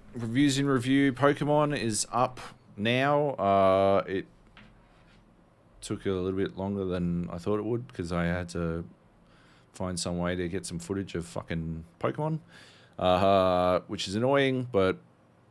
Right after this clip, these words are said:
it's okay. I'm getting better. Uh, and Evil West should be up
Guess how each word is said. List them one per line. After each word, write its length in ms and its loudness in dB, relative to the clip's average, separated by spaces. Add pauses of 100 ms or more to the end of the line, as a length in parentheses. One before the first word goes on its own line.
(140)
it's 100 -12
okay. 400 0 (960)
I'm 100 -14
getting 220 -4
better. 300 -2 (680)
Uh, 420 2
and 320 -4 (200)
Evil 240 -2
West 200 0
should 140 -8
be 100 -6
up 120 -6